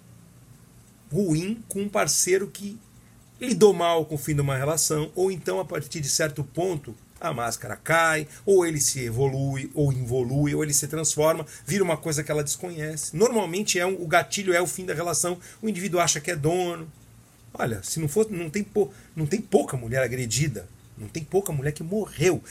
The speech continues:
não tem pouca mulher que morreu protegida pela Lei Maria da Penha. E aí?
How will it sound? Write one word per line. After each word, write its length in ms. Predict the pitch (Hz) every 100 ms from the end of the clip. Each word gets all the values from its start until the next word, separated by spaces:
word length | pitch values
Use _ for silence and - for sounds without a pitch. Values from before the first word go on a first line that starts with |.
| -
não 120 | 269
tem 120 | 320
pouca 240 | - 349 302
mulher 380 | 202 139 196 151
que 100 | 175
morreu 320 | 214 156 220
protegida 540 | 226 233 226 254 262
pela 180 | 269 262
Lei 140 | 254
Maria 200 | 262 247
da 100 | 254
Penha. 480 | 285 240 269 208 107 - - - - - - - - _ - - _ _ - - - - - - - _ - - _ _ - _ - - - - - - - - - -
E 80 | 233
aí? 360 | 240 226 -